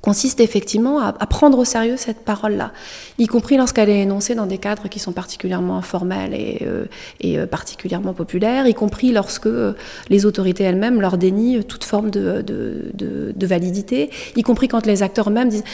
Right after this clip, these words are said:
Non, non, mais moi je n'y connais rien aux affaires de l'État. » Ce qui est déjà une manière de prendre conscience qu'elles, qu'elles existent et que, euh, ils sont considérés comme exclus de ces affaires de l'État. Et pour autant, ils y participent et c'est une parole qui, euh, c'est une parole qui, euh, qui existe,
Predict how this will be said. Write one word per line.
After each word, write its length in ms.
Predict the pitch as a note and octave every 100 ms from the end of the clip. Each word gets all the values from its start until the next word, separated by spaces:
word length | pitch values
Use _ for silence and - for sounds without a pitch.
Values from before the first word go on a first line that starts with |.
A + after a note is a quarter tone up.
| - A3+
Non, 40 |
non, 140 | G#3+
mais 80 | G#3+
moi 120 | G#3
je 100 | G#3
n'y 120 | G3+ G3+
connais 280 | A#3 G#3
rien 240 | G3 G#3+ G#3+
aux 120 | F#3
affaires 300 | F3+ - F#3+
de 80 | F3+
l'État. » 380 | F3+ - - - - - -
Ce 60 | -
qui 80 |
est 40 | G#3
déjà 200 | A#3 C4+
une 100 | G#3+
manière 320 | G3+ A#3 C4+
de 80 | G#3+
prendre 360 | - G#3+ G3+
conscience 680 | G3 G#3 - C4 C#4+ - - - - -
qu'elles, 220 | F3 -
qu'elles 240 | F#3+ E3+
existent 480 | F#3 G3+ B3+ D#4+ -
et 60 | F#3
que, 160 | -
euh, 200 | A#3+ C#4+ B3+ - - -
ils 160 | - G#3
sont 160 | B3
considérés 480 | A3+ A3 - G3+ A3
comme 160 | C4 G3
exclus 400 | G3 - - C#4
de 80 | A3+
ces 240 | A3+ G#3
affaires 280 | G3+ A#3 A3
de 60 |
l'État. 360 | G#3 G3+ - - - - -
Et 60 |
pour 200 | - B3
autant, 200 | A#3 A#3+
ils 160 | C#4 A3+
y 60 | A3
participent 580 | G#3 - G#3+ - D#4+
et 60 | A#3+
c'est 140 | -
une 120 | A#3 A3
parole 320 | A3 B3 C4
qui, 240 | - A3
euh, 260 | G3 F3+ A3+
c'est 160 | -
une 120 | G#3+ G#3
parole 260 | G#3+ B3+
qui, 220 | B3+ G#3+ G#3+
euh, 480 | - - - - - -
qui 220 | - G#3
existe, 560 | F#3+ G#3 A#3+ D#4+ -